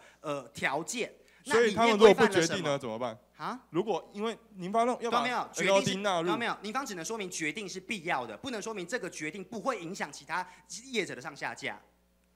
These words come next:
Speaker 2: 我，我方是要问您说，是说，当你把N O D纳入反媒体垄断法之后，您方觉得他，你要，要怎么处理，并且会发生什么事情？就是处理这件
Speaker 1: 什么叫怎么处理？
Speaker 2: 你将N O D纳入反媒体垄断法之后，
Speaker 1: 不准，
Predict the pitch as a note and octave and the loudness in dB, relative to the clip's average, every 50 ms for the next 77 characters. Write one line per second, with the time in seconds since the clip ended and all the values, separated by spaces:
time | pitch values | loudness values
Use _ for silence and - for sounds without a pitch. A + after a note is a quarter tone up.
0 | _ _ _ - - C#3+ C#3+ - C#3+ C#3 G3 G3 G#3 A3 A3 G#3+ G#3 G3+ F3+ - | _ _ _ -14 -12 -10 -8 -6 -6 -4 -2 -2 -2 -2 0 0 0 0 -2 -8
1 | - _ - G#3 G3+ E3+ C3 A2+ A2+ B2 C3+ B2+ - C#3 C3 C3 - - - B2 | -16 _ -10 -8 -8 -8 -10 -12 -18 -20 -20 -20 -18 -18 -18 -18 -20 -20 -20 -18
2 | A#2+ B2 - _ _ _ _ _ _ - G3+ A3+ A3+ G#3+ F#3+ E3+ C#3+ - C#3+ D3+ | -18 -20 -20 _ _ _ _ _ _ -4 -4 -2 -2 -2 0 0 0 -2 -4 -6
3 | E3 E3+ F3 E3+ F#3 F3+ F#3 F#3+ F3 E3+ E3+ E3+ D#3+ C#3+ A2+ G2+ G#2+ A#2+ B2+ D3+ | -4 -4 -4 -4 -6 -6 -4 -2 0 0 0 0 -2 -4 -8 -8 -10 -12 -14 -14
4 | C3+ G#2+ G2+ C3+ C3+ B2 A2 G2+ F#2+ - A#2 A#2+ B2 A#2 A#2 A2+ B2 C3 D#3 D3 | -14 -12 -12 -12 -12 -12 -12 -16 -14 -12 -12 -10 -10 -12 -14 -14 -10 -8 -6 -6
5 | D3 D3 - C3 A#2+ - - D3 D#3 F3 D3 C#3 D#3 E3 D#3 - G#3+ G3+ - - | -6 -8 -12 -12 -12 -12 -14 -18 -18 -18 -18 -16 -16 -12 -8 -6 -6 -6 -6 -10
6 | A#2+ A#2 A2 - - - C3 C#3 A#2+ G#2 - - F3+ C#3 A#2 B2+ D#3+ D#3+ - C#3+ | -14 -14 -14 -14 -14 -14 -14 -14 -16 -18 -20 -20 -18 -14 -12 -10 -10 -8 -8 -10
7 | C3+ C3+ C#3+ C3+ - G#2+ F#2 F#2 F#2 - - - A2 G2 _ - _ _ _ _ | -10 -10 -12 -16 -18 -20 -20 -20 -20 -20 -20 -20 -20 -20 _ -20 _ _ _ _
8 | _ - D#3 E3+ E3+ - D3+ C#3+ D3+ D#3+ B3 G#3+ D3 C#3 B2+ C3 - - C#3 C3 | _ -8 -8 -8 -8 -6 -8 -6 -4 -4 -4 -4 -4 -4 -6 -6 -6 -4 -6 -4
9 | C#3 D3 C#3 A#2 E3 A3+ A3+ A#3 A#3+ A#3+ - _ _ - F#3+ F#3+ G#3 G#3+ G#3 G3+ | -4 -6 -6 -6 -6 -6 -6 -6 -6 -10 -12 _ _ -10 -8 -6 -6 -6 -8 -8
10 | G#3 G#3 A3 G#3+ G3+ G3+ G3+ - D3 B2 B2 C3 D3+ E3 D3+ C3+ D#3+ B2 D#3 D3 | -12 -10 -8 -6 -6 -6 -8 -8 -8 -8 -8 -8 -10 -8 -8 -8 -8 -8 -8 -8
11 | C3 B2 G#2 F#2+ - - C3 C4+ B3+ G3+ - C#3 A2+ | -8 -8 -8 -10 -10 -10 -8 -4 0 0 0 0 -2